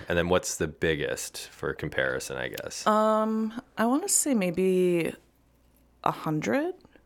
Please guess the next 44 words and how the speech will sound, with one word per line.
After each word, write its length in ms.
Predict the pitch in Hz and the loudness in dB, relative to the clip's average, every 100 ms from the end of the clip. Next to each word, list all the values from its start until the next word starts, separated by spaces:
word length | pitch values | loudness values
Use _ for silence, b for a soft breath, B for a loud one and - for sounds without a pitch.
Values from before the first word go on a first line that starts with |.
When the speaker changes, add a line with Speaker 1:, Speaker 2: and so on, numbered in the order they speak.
| _ _ | _ _
Speaker 1:
Okay. 180 | - - | -2 0
Speaker 2:
A 60 | - | 2
little 200 | 226 202 | 2 2
over 240 | 180 185 | 0 -2
a 60 | 220 | -2
hundred. 400 | 247 262 285 262 | 0 0 0 -2
It 40 | - - | -4 -2
Speaker 1:
So 20 | |
Speaker 2:
was 100 | 247 | 2
Speaker 1:
it 20 | 262 | 2
Speaker 2:
a, 40 | |
the 40 | |
Speaker 1:
doubled. 340 | 233 - 233 - | 4 4 4 4
Speaker 2:
busiest 480 | 247 240 240 233 240 | 2 2 2 0 0
week. 380 | 240 - - | -6 -8 -10
Yeah. 380 | - 185 175 180 - B B B B B - | -2 2 2 0 -8 B B B B B 0
Yeah. 300 | 196 190 175 | 2 4 4
Speaker 1:
And 80 | |
so 120 | 165 98 | 6 6
you 220 | 98 104 | 6 4
guys, 600 | 104 95 87 85 - - - | 6 6 2 -2 -6 -6 2
how 220 | - 104 | 4 6
does, 320 | 98 90 82 - - - 104 - 104 | 4 -4 -10 -16 -20 -20 -18 -10 -6
well, 100 | 104 | 0
you 140 | 104 98 | 2 4
release 320 | 98 113 117 | 6 4 4
the 260 | - 95 87 | 4 6 6
menus. 420 | 92 92 90 85 | 2 2 2 -2
Is 240 | 87 98 | -2 0
it 80 | 92 | 2
just 160 | 120 - | 0 0
through 180 | 113 85 | 2 0
Instagram? 540 | - 131 143 143 143 B B | 0 0 2 0 -4 B B
Speaker 2:
Yeah, 180 | - 160 | 0 0
just 240 | 151 170 - | 2 0 2
through 140 | 170 | 0
Instagram. 480 | 170 - - 165 170 | 0 -2 0 0 4
Now 300 | 175 190 226 | 4 4 4
we 140 | 240 | 4
have 180 | 196 175 | 2 0
a 40 | 160 | 0
website, 520 | - - - 92 - | 0 2 0 0 -2
but 160 | - | -4
that, 240 | 156 151 | -2 -2